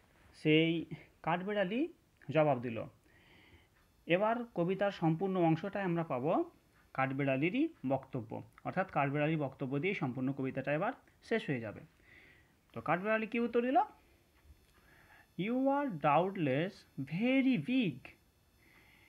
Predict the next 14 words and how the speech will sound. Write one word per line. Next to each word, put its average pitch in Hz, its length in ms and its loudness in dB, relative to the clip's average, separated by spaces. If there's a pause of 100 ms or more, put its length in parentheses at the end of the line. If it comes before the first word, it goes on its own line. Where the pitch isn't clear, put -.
(200)
You 196 200 -2
are 262 360 0
doubtless 147 1040 -2
very 220 340 0
big।" 240 320 2 (2000)
নিঃসন্দেহে 269 600 2
তুমি 285 220 6
অনেক 339 320 4
বড়। 170 300 4 (1200)
ডাউটলেস 156 440 4
মানে 240 280 -2 (480)
নিঃসন্দেহে, 156 720 2
সন্দেহ 208 400 -2
ছাড়াই। 151 480 -4